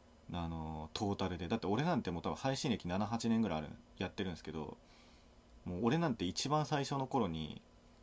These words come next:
もうほんと最初の、多分数ヶ月ぐらいでだと思うんだけど、もう普通に数ヶ月も経ってなかったかもな、下手したら。自分で住所とか電話番号とか全部晒しちゃったんですよ、自分でね。自分から。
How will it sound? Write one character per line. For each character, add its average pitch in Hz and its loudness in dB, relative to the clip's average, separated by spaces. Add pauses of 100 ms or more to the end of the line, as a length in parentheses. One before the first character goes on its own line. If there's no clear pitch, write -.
(120)
も - -6
う - -10
ほ 147 -2
ん 139 -2
と 123 0
最 147 2
初 147 0
の、 123 2 (540)
多 98 -2
分 82 -6
数 135 -2
ヶ 143 2
月 139 -2
ぐ 139 2
ら 110 4
い 82 0
で 78 -4
だ 73 -6
と 76 -8
思 76 -4
う 76 -6
ん - -6
だ - -10
け 78 -12
ど、 - -10
も 90 -4
う - -10 (100)
普 - -10
通 170 -2
に 147 0 (400)
数 - -4
ヶ 269 0
月 220 0
も 90 -2
経 - -2
っ - -2
て - -4
な 101 2
か 104 -2
っ - -6
た 78 -4
か 69 -4
も - -8
な、 - -8
下 82 -10
手 - -12
し - -16
た 76 -8
ら。 - -12 (440)
自 110 2
分 170 2
で 156 0
住 160 2
所 123 0
と - -4
か 80 -2
電 104 2
話 90 2
番 113 4
号 73 -4
と 71 -6
か 71 -10
全 135 0
部 90 -8
晒 101 -4
し - -8
ち - -2
ゃ 113 -2
っ - -8
た 104 0
ん - 2
で - -8
す - -12
よ、 76 -12
自 85 -8
分 85 -4
で 82 -4
ね。 95 -6 (680)
自 92 -4
分 87 -4
か 82 -4
ら。 - -8